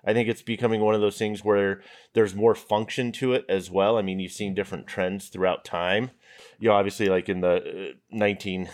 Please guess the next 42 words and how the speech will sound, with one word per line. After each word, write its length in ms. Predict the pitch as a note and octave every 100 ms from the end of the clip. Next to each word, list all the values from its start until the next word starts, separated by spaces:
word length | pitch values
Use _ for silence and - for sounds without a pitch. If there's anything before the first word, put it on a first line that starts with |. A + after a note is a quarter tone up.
| -
nineties 400 | C3+ C3+ B2+ A#2
into 160 | G#2
two 200 | F#2+ F#2+
thousands, 420 | F2 A#2 A#2 A2+ G#2
that 80 |
was 100 | G2
kind 140 | - G2
of 40 |
the 60 | E2+
first 380 | - A2 - G#2
wave 200 | G#2 G2+
of 160 | E2+
the 80 | E2+
hot 280 | - G#2+ -
tub 220 | A2 F#2+
trends, 360 | - G2+ F#2+ G2+
I 60 |
think, 400 | F2+ G#2 G2+ -
that, 280 | F#2+ F2 -
that 120 | F2+
I 160 | E2 A2
was 160 | A#2+ A2
a 60 |
part 300 | - A#2 A2+
of, 220 | A2+ A2 - - - -
um, 400 | - G2 F#2 F2
when 140 | E2 F2+
I 120 | G#2
started 360 | - A2+ C3+ G2
<laughs> 0 |
becoming 380 | A2+ A#2+ A2 G#2+
a 60 |
hot 240 | G#2+ G#2 -
tub 180 | G#2
connoisseur. 680 | - A2 G2 - G#2+ G#2+ A2 - - - - -
And, 480 | B2 A#2+ A#2 A2+ G2+
uh, 240 | A2 A2 G2
but 120 | -
that 100 | F#3+
was 120 | F#3
an 80 | F#3
investment, 520 | E3+ F#3 G#3+ F2 -